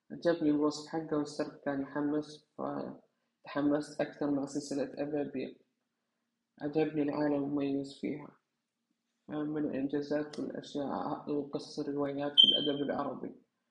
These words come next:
وهناك أيضًا من سلسلة الإنجازات،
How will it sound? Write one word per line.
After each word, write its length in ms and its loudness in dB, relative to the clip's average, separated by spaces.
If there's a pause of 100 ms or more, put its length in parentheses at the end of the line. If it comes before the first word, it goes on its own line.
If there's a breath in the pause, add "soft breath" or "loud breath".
(1500)
وهناك 920 2
أيضًا 280 2
من 960 0
سلسلة 420 0
الإنجازات، 1160 -2